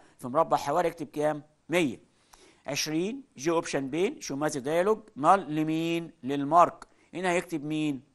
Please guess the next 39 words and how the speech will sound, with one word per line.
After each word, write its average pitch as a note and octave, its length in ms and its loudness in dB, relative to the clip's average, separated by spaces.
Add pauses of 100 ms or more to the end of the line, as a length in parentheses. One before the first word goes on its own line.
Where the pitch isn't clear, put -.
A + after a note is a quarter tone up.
(280)
مارك. F#3 400 4 (1040)
أيوه، F#2+ 380 -12 (240)
هو G#2 80 -14
هناخد A2+ 280 -10
بالنا E3 340 0
هيكتب C#3+ 260 -4
مين D#3 180 -4
بقى؟ D3+ 300 2
أيوه، B2 200 -4
هيكتب D3 320 -6
قيمة B3+ 360 0
المارك B2+ 320 -4 (100)
اللي C#3+ 140 -2
هي E3+ 40 0
كام E3+ 180 2
عندنا؟ F3 380 2 (220)
اللي C3 120 -2
عند D3 200 0
ميتين. C3 340 -2 (360)
يبقى C#3+ 180 2
هنا A#3 140 2
هيطلع F#3 200 4
لي F3 60 6
تلات F3 200 2
سطور F3 200 -6
تحت - 260 -8
بعض، G3 220 6 (120)
السطر D#3+ 300 -4
الأولاني C3+ 540 -2
هيكتب B2+ 240 -10
كلمة C3 340 -10
إيجيبت، G#3+ 380 -6 (420)
السطر E3+ 260 0
التاني D3 380 -2
هتلاقي B2 240 -8
مكتوب B2+ 260 -8
فيه D3 160 -8
العدد C3 380 -2
مية، A3+ 360 0